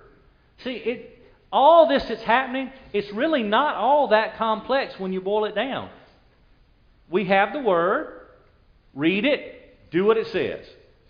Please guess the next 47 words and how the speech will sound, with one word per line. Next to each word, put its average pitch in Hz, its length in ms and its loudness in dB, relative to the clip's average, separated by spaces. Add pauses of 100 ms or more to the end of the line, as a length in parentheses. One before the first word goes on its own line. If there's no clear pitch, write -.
(1080)
I 170 100 -6
mean, 190 380 -6
that, 185 220 -8
that's 247 200 -2
not 285 220 -4
rocket 196 280 -4
science, 170 320 -8
is 190 160 -6
it? 285 140 -18 (220)
I 190 80 -4
mean, 196 200 -4
yeah, 233 180 2
when 185 180 -4
you 180 160 -6
apply 190 380 0
it, 180 80 -2
when 170 80 -10
you 175 80 -8
actually 170 200 -8
get 160 140 -10
down 160 180 -6
to 165 80 -6
actually 151 360 -6
obeying 160 460 -2
it, 139 120 -10 (280)
it 180 160 -2
becomes 165 380 -6 (140)
challenging 151 560 -6
because 147 280 -4
there's 143 140 -6
a 147 40 -4
lot 156 240 2
of, 143 160 -4 (380)
uh, 131 340 -8
things 160 220 -8
that 143 140 -2
are 123 120 -2 (160)
countercultural 143 1200 -10 (160)
in 117 140 -12
here. 104 340 -14 (560)
They're 135 120 -4
not, 160 380 -2
you 151 140 -8
know, 120 120 -4
they're 135 140 -4
not, 147 340 -4
uh, 117 240 -4